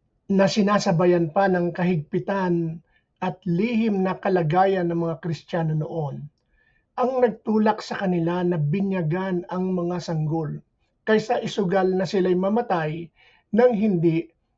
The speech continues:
nababautismuhan. Bautismo ng mananampalataya or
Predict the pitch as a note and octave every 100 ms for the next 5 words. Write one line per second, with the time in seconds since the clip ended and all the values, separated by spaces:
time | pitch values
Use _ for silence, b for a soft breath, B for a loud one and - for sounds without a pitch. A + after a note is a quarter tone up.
0 | _ G3 F3 E3+ D#3 E3 D3+ D3+ D3 -
1 | C#3+ - D#3 C#3 C#3+ C3+ - _ _ _
2 | _ _ _ _ _ _ _ _ _ _
3 | _ _ - F3 A3+ A3 F#3+ - F3 F3+
4 | A#3 _ _ _ F3+ F3 E3 D#3 D#3 E3+
5 | E3+ F3 D#3+ - D#3+ D3 - _ _ _
6 | _ _ _ _ _ _ _ _ _ E3
7 | D#3 D3